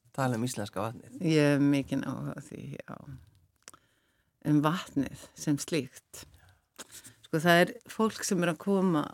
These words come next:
Speaker 2: ferðast langar leiðir til að hitta vatnið okkar. Og vatn er ekki bara vatn. Þú veist, við tökum þessu svona sem sjálfsögðum hlut, en vatn, það er talað um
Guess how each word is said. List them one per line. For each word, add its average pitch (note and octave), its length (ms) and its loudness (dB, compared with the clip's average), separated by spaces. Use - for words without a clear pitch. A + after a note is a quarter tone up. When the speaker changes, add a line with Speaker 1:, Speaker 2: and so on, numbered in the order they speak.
Speaker 2:
ferðast F#3+ 420 -2
langar F3 260 -2
leiðir D#3 280 -4
til D#3+ 200 -10
að C#3+ 160 -10
hitta D#3+ 400 -6
vatnið C#3+ 380 -10
okkar. - 280 -20
Og D#3 180 -2
vatn G3 400 4
er F#3 120 4
ekki F3 140 -2
bara E3 160 2
vatn. - 420 -4
Þú - 0 -
veist, D#3 220 -10
við D#3 80 -12
tökum F3+ 280 2
þessu E3+ 220 -4
svona E3 260 0
sem F3 140 -4
sjálfsögðum F3 540 0
hlut, C#3 500 -6
en D#3 260 -4
vatn, E3 460 -2
það F3+ 140 2
er E3+ 140 2
talað G#3 480 6
um C3+ 180 0